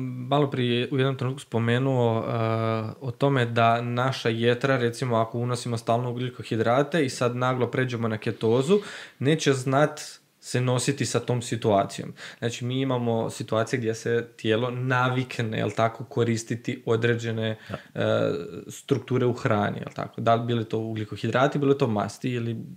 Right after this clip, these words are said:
Speaker 1: što god.
Speaker 2: Da.
Speaker 1: Ili alkohol, <laughs> mislim. Jer <laughs> imamo, imamo, imamo primjer gdje alkoholičari puno bolje metaboliziraju
Speaker 2: <laughs> Da.
Speaker 1: alkohol
Speaker 2: Tako
Speaker 1: iz
Speaker 2: je.
Speaker 1: razloga da njihovo tijelo to naviklo.
Speaker 2: Tako je.
Speaker 1: E,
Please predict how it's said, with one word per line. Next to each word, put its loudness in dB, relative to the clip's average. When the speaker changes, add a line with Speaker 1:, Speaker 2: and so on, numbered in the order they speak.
Speaker 1:
što -4
god. -4
Speaker 2:
Da. 2
Speaker 1:
Ili 8
alkohol, 0
<laughs> -6
mislim. -2
Jer 6
<laughs> 0
imamo, 8
imamo, 10
imamo 8
primjer 6
gdje 2
alkoholičari 4
puno 4
bolje 4
metaboliziraju 6
Speaker 2:
<laughs> 6
Da. -10
Speaker 1:
alkohol 4
Speaker 2:
Tako 0
Speaker 1:
iz 6
Speaker 2:
je. 4
Speaker 1:
razloga 4
da 0
njihovo 2
tijelo 0
to -2
naviklo. 0
Speaker 2:
Tako -10
je. 0
Speaker 1:
E, 0